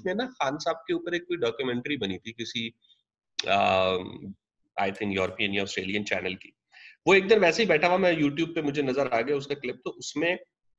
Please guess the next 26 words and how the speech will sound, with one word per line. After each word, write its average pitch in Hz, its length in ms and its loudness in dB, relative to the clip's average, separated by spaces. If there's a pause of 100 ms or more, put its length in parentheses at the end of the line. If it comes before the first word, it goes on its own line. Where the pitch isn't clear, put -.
(840)
एक 110 140 -4
पाकिस्तानी 139 460 0
जर्नलिस्ट 123 460 -2
का - 100 -2
interview 120 340 -4
था, 170 160 -2
और 143 180 0
ये 147 60 2
जो 156 80 -2
अभी 165 280 0
आपने 160 220 0
बात 110 340 -4
की 135 60 -10
है 151 80 -2
ना, 180 80 -2
ये 175 180 -6
same 190 540 2
बात 123 320 2
उन्होंने 127 280 -4
उस 127 160 -6
वक्त 127 180 -8
कही 139 200 0
थी 135 140 -6
नाइंटी 123 320 0
फ़ाइव 101 280 -6 (100)
में, 127 200 -8